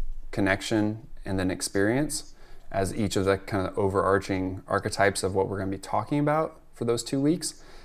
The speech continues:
And in it, we have about eight days of video content or a long written piece that was writing about whatever that topic was, and kind of either, it's, like, mostly a lot of tutorials, but also just reframing the mind space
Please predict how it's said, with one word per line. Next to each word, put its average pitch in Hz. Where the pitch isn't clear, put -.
And 104
in 123
it, 113
we 107
have 95
about 95
eight 113
days 113
of 95
video 110
content 127
or 101
a 98
long 98
written 113
piece 135
that 101
was 98
writing 98
about 95
whatever 98
that 95
topic 95
was, 98
and 92
kind 92
of 92
either, 98
it's, -
like, -
mostly 107
a 95
lot 95
of -
tutorials, 120
but 104
also 101
just 98
reframing 113
the 98
mind 98
space -